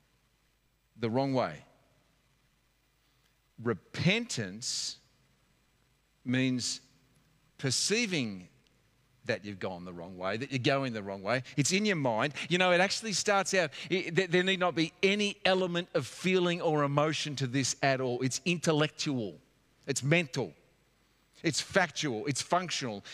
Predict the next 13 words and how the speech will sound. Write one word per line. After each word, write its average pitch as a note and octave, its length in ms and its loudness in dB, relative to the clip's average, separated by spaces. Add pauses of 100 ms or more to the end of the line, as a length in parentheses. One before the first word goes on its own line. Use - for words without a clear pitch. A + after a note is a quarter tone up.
It's, D#3 260 2
it, E3+ 160 0
it's D3 200 -2
recognizing, C#3 1160 0 (240)
"Hey, G3+ 180 4
<laughs> A3+ 420 -2
hold C4 420 4
on, D4 140 4
I'm C4 100 -2
going D4 140 4
the D4 80 2
wrong A3+ 180 2
way." C#4 400 2